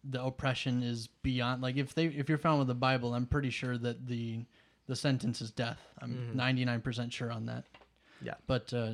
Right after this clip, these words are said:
Speaker 1: yeah.
Speaker 2: But, but Phil at work calls me Jesus boy.
Speaker 1: Oh, no.
Speaker 2: So
Speaker 1: Oh,
Speaker 2: I'm
Speaker 1: no.
Speaker 2: persecuted. <laughs>
Speaker 1: No, no.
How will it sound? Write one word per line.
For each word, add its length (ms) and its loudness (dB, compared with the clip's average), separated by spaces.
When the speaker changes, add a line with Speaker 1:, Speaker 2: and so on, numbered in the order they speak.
Speaker 1:
yeah. 200 4
Speaker 2:
But, 160 6
but 240 8
Phil 400 10
at 140 8
work 260 6
calls 240 8
me 140 6
Jesus 440 8
boy. 400 2
Speaker 1:
Oh, 260 2
no. 180 6
Speaker 2:
So 120 12
Speaker 1:
Oh, 60 12
Speaker 2:
I'm 80 12
Speaker 1:
no. 100 12
Speaker 2:
persecuted. 800 12
<laughs> 60 6
Speaker 1:
No, 220 2
no. 240 2